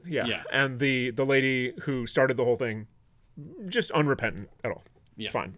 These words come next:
Speaker 1: That's, that's not, that's not worth our time. So,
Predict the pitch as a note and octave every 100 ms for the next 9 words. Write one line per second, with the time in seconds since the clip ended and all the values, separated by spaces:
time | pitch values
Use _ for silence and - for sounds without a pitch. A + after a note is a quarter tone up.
0 | - C#3 B2+ - D3 F3 D#3+ - C3+ B2+
1 | A2+ - G#2 - - - - - - _
2 | _ - _ - - C#3+ D3